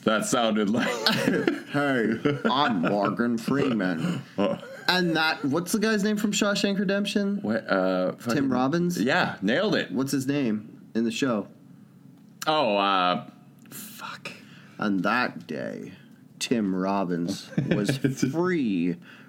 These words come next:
Speaker 2: than he had ever been before."
Speaker 1: Andy.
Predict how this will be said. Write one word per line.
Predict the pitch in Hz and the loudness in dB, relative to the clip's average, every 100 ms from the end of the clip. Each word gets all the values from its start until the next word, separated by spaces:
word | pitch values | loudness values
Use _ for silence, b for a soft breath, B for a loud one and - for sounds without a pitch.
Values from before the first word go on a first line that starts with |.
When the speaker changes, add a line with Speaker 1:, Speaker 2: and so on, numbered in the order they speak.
| B - | B -2
Speaker 2:
than | 117 120 113 110 113 - - - 101 101 | 0 2 2 2 0 -4 -18 -12 -4 0
he | 107 107 | 0 0
had | 110 107 107 | 0 -2 -2
ever | 117 131 151 | -2 0 -2
been | 160 180 120 95 87 | 0 0 0 0 -2
before." | - 101 - 156 123 | -4 -6 -2 0 2
Speaker 1:
Andy. | 120 110 - | 2 0 -2